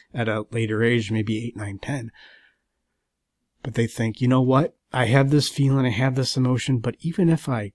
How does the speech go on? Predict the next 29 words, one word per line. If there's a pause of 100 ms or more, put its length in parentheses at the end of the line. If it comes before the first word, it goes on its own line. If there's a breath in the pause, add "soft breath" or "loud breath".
(120)
talked
with
my
mom
about
it,
she
wouldn't
know
what
to
do." (400)
It's
not
that
she
wouldn't (180)
want
to
help. (180)
It's
not
about
that. (960)
She
doesn't (120)
have
the
bandwidth.